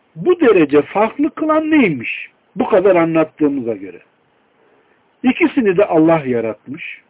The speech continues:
Şekilleri aynıymış. Aynı havayı soluyorlar. Aynı gıdaları yiyorlar. Müminle kafir arasındaki fark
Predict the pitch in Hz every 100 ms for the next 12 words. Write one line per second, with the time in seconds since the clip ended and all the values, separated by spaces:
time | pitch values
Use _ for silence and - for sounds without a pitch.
0 | _ _ _ _ _ _ - - 262 285
1 | 247 226 214 208 202 190 151 117 98 117
2 | - - _ _ _ _ _ _ _ _
3 | _ - 254 285 277 226 233 226 226 -
4 | - 165 143 127 113 117 - 233 269 262
5 | 196 214 208 202 196 185 185 160 135 120
6 | 110 127 139 _ _ _ _ _ _ _
7 | _ _ _ _ _ _ _ _ _ 131
8 | 180 240 294 311 294 185 - 180 196 190
9 | 226 185 170 - 165 165 160 151 - 139
10 | - 143 135